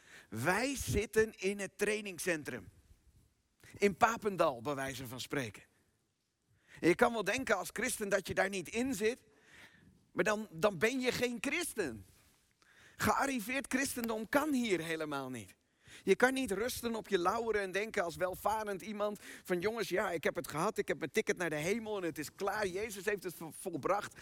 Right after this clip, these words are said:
en nou, dat is het dan." Nee, niet dat. Maar veel, eh, de Bijbel zegt dat het een strijd in. Strijd de goede strijd des geloofs.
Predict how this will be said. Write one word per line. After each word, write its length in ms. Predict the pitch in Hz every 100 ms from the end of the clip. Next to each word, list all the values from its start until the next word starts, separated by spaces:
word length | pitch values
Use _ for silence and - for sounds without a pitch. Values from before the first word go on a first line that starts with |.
| - -
en 140 | 175
nou, 160 | 202 175
dat 180 | 139 -
is 140 | 220
het 120 | 220
dan." 240 | 214 226 220 - _ _ _ _ _ _ _ _ _ _
Nee, 440 | - 208 254 247 196
niet 260 | 220 262 -
dat. 340 | 262 240 - _ _ - - _
Maar 200 | 185 202
veel, 720 | - - - 302 277 247 220 226 - -
eh, 180 | - - 587 - -
de 160 | - 190
Bijbel 340 | 170 233 220
zegt 260 | 208 226 -
dat 120 | 208
het 120 | 202
een 180 | 202 180
strijd 440 | - 247 254 277 202
in. 260 | 151 143
Strijd 680 | - - 220 240 285 277 190
de 80 | 185
goede 340 | - 254 233
strijd 420 | - 208 220 220
des 160 | 190 -
geloofs. 460 | 214 185 160 -